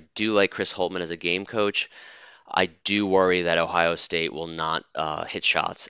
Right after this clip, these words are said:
at, um, uh, in Omaha, and so I, that's a little bit of a concern. But I, I, th-, I will go with, I will take the points, the two points, and pick Ohio State. Um, I'm also gonna pick Penn State. I think that this team might be underratedly good even without Mike Watkins.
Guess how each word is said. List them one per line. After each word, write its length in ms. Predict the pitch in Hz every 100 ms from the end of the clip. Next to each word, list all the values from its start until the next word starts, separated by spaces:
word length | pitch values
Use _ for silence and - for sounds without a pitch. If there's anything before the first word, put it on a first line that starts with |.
| -
at, 320 | 82 80 - -
um, 420 | 78 80 78 80 _ _ _ _ _ _
uh, 340 | 80 80 78 -
in 160 | 95 73
Omaha, 520 | 82 80 78 57 53 - -
and 240 | 80 82
so 200 | - 82
I, 140 | 80 - - -
that's 300 | - 95 -
a 40 |
little 140 | 110 107
bit 100 | 101
of 60 |
a 40 | 101
concern. 520 | 104 - 101 101 101 - - - -
But 140 | 90
I, 160 | 87 - - - -
I, 80 | -
th-, 320 | 82 - - -
I 120 | 92
will 260 | 90 98
go 260 | 87 92 87
with, 220 | 90 87 - 85 -
I 140 | 90
will 280 | 87 104 98
take 260 | - 98 -
the 80 |
points, 320 | - 92 90 -
the 60 |
two 160 | - 92
points, 300 | 85 87 82
and 120 | 80
pick 140 | 85
Ohio 320 | 85 85 80 80
State. 360 | - 80 82 - - - - _
Um, 320 | 85 82 82
I'm 140 | 80 87
also 240 | 95 98
gonna 180 | 92 90
pick 300 | - 92 -
Penn 200 | 95 92
State. 360 | - 90 90 -
I 80 | 85
think 160 | 101
that 240 | 90 - -
this 160 | 107
team 220 | - 113
might 200 | 98 95
be 120 | 92 -
underratedly 640 | 90 87 82 85 90 87
good 300 | 90 90 92
even 240 | - 85 87
without 340 | 85 87 76
Mike 220 | 85 92
Watkins. 560 | 92 90 - 95 95 -